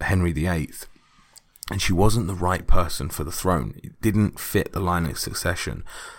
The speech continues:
Almost, religion almost went out the window, 'cause it wasn't the most important thing. It was tradition, protocol. You know, it was fine that Edward took the throne over Mary. There was a little bit of disdain in the country,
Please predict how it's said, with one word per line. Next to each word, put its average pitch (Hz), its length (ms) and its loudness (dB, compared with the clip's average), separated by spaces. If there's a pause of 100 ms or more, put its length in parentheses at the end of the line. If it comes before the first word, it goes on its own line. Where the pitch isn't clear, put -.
(240)
Almost, 113 640 2 (640)
religion 110 420 2
almost 104 400 6
went 92 180 4
out 90 220 0
the 92 60 -4
window, 98 440 -2 (260)
'cause 101 160 0
it 90 120 0
wasn't 107 300 2
the 101 60 0
most 92 280 -2
important 85 460 4
thing. 78 400 -4 (200)
It 98 160 -2
was 90 440 -2 (880)
tradition, - 640 2 (160)
protocol. - 680 2 (600)
You 98 120 2
know, 87 140 2
it - 80 2
was 90 180 2
fine 110 340 4
that 98 200 -2 (140)
Edward 101 360 2
took - 240 -4
the - 60 -6
throne 95 380 0
over 85 200 -4
Mary. 90 440 0
There 92 120 -2
was 101 200 0
a 95 40 -2
little 110 460 2
bit 92 240 -2
of 82 260 -8 (380)
disdain 98 500 -2
in 80 120 -4
the - 80 -8
country, 92 580 -2